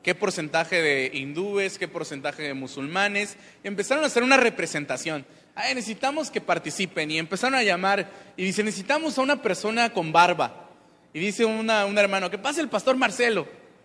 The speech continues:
Y ahí voy yo con mi barba, hermano. Cuando me llaman y me visten con,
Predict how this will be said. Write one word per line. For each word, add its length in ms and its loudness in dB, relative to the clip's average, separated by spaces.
Y 80 -8
ahí 140 2
voy 240 6
yo 140 6
con 140 -4
mi 80 -6
barba, 340 -4
hermano. 200 -8
Cuando 320 -2
me 160 -2
llaman 480 4
y 120 -2
me 160 -2
visten 460 -6
con, 520 -8